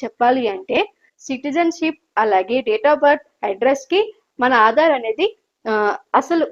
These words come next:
యూజ్ అనేది ఉండదు. అలాగే ట్యాక్స్ రిటర్న్స్ మరియు గవర్నమెంట్ స్కీమ్స్ కి ఆధార్ అనేది కంపల్సరీ. ఓటర్ రిజిస్ట్రేషన్ లో మన ఆధార్ అనేది యూజ్ చేసుకోవచ్చు. ఇంకా బ్యాంక్ అకౌంట్, మొబైల్ కనెక్షన్,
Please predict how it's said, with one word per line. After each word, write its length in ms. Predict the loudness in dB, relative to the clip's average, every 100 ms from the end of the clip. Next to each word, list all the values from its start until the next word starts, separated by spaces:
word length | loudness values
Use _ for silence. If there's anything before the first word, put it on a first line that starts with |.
| -8 -4
యూజ్ 360 | 0 0 0
అనేది 260 | -2 0 0
ఉండదు. 500 | 0 -2 -4 -4 -8 _
అలాగే 540 | 4 4 4 2 -2 -2 _ _ _ _ _ _ _
ట్యాక్స్ 420 | 4 6 4 0
రిటర్న్స్ 720 | -4 2 6 6 4 -4 -6
మరియు 460 | -4 -2 -4 -4 -6 -4 0
గవర్నమెంట్ 380 | 0 0 -4
స్కీమ్స్ 400 | -4 -6 -8 -6
కి 160 | -2 0 0
ఆధార్ 360 | -4 0 0 -2
అనేది 340 | -6 -6 -6
కంపల్సరీ. 840 | -4 -10 -2 -2 -2 -6 -4 -4 -8 _ _ _ _ _ _ _ _ _ _ _ 0
ఓటర్ 380 | 2 4 2
రిజిస్ట్రేషన్ 720 | 2 -2 -6 -2 -2 -2 -6 0
లో 220 | 0 0 -6 _ _
మన 240 | -4 0 0
ఆధార్ 400 | 2 0 0 0
అనేది 460 | -2 -4 -2 0
యూజ్ 260 | 0 -2 -4
చేసుకోవచ్చు. 600 | -6 -4 -2 -2 -4 -10 -12 _ _ _
ఇంకా 280 | -6 2 4
బ్యాంక్ 520 | 4 2 2 0 -4
అకౌంట్, 320 | -2 0 -2 -6 -8
మొబైల్ 340 | -6 2 2
కనెక్షన్, 640 | 4 2 0 -4 -4 -4